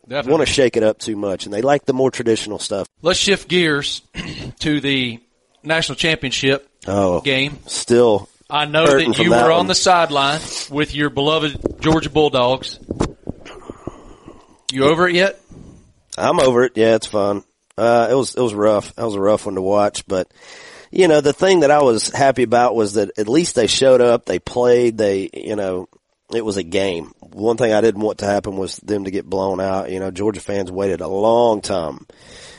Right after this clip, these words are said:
Speaker 2: to get in that game. And so, um, I just wanted it to be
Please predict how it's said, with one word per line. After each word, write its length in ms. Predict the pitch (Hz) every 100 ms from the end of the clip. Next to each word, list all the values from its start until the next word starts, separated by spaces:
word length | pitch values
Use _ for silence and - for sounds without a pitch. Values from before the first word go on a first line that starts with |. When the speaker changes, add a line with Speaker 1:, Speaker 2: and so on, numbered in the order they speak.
| - -
Speaker 2:
to 120 | 113
get 200 | 92 113
in 100 | 101
that 200 | 107 90
game. 340 | 104 80 - - _ -
And 240 | 101 101
so, 540 | - 117 113 107 101 - -
um, 580 | 98 98 95 95 92 - _ _ _ _ -
I 120 | 98 110
just 180 | 120 -
wanted 280 | 117 113 110
it 120 | 101
to 140 | 98
be 560 | 90 107 110 107 104